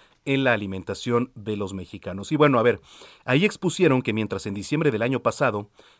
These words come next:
el maíz, eh, se compraba en un precio promedio de cuatro punto ochenta a cinco pesos, hoy la tonelada se compra a siete pesos, lo que refleja, pues, un incremento más del cuarenta por ciento de su valor. Y otra también tiene que ver con el aumento del gas. Misma situación ocurrió con el gas, pues el año pasado se adquiría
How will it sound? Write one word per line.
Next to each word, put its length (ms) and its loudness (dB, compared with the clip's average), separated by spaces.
el 140 -4
maíz, 540 0
eh, 280 0
se 160 -6
compraba 400 2
en 80 0
un 80 -2
precio 240 -2
promedio 320 -2
de 100 -4
cuatro 300 -8
punto 240 -6
ochenta 480 -6
a 40 -10
cinco 340 -8
pesos, 440 -2
hoy 140 2
la 120 2
tonelada 400 2
se 120 -10
compra 320 -6
a 40 -10
siete 300 -8
pesos, 280 -4
lo 80 -6
que 100 -4
refleja, 360 -6
pues, 180 -8
un 80 -6
incremento 440 -8
más 140 -6
del 120 -10
cuarenta 340 -10
por 180 -14
ciento 500 -10
de 280 -12
su 340 -12
valor. 380 -14
Y 80 4
otra 180 4
también 240 -2
tiene 160 -2
que 100 -8
ver 200 -2
con 260 -2
el 120 -6
aumento 440 -2
del 200 -2
gas. 360 0
Misma 240 -4
situación 380 -6
ocurrió 280 -4
con 140 -2
el 120 -4
gas, 160 4
pues 180 -6
el 80 -4
año 180 -2
pasado 340 -4
se 120 -8
adquiría 480 -2